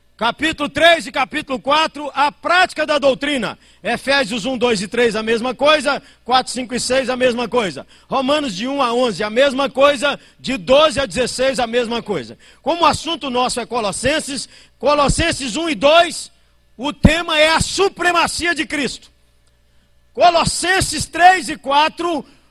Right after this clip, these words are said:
como é que deve ser expressa essa vida de Cristo através das nossas vidas e através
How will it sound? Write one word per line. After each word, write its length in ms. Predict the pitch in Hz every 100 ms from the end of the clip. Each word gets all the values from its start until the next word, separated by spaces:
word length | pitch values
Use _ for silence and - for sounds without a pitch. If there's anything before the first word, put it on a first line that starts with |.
| _
como 420 | - 294 330 277 254
é 240 | 269 311
que 220 | - 311
deve 640 | 202 160 247 285 220 285 -
ser 400 | - 277 330 339
expressa 960 | 285 - - - 277 302 - - 220
essa 240 | 180 - 202
vida 320 | 147 254 277
de 140 | 202
Cristo 480 | 165 156 156 - 214 _ _ _
através 600 | 269 302 269 254 202 254
das 180 | 208 208
nossas 360 | 196 233 214 156
vidas 480 | 156 202 233 233 - _ -
e 120 | 220
através 680 | 226 220 185 143 185 202 -